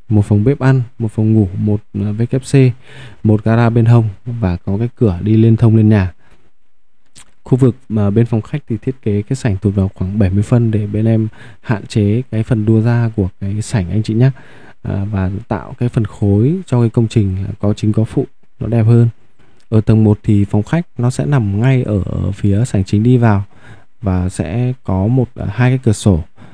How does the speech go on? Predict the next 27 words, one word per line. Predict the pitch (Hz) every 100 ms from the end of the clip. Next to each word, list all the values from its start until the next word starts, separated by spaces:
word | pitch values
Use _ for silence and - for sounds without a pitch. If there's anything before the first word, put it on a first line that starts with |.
| - -
Ờ, | - 92
và | 98 98
một | 101 101 -
cửa | 98
sổ | 95 90
sẽ | - -
nhìn | 123 110 98
sang | 113 107
view | 113 110
của | 101
gara | 85 98 110 113
và | 104
một | 98 95
cửa | 101
sổ | - 85
sẽ | 90 92
hướng | 107 98
ra | 120
ngoài | 113
sân. | 104 113 110 - - -
Như | 110 110
vậy | 107 78
là | 98
cũng | 101 120
đảm | 113 90
bảo | 85 87
sáng | - 87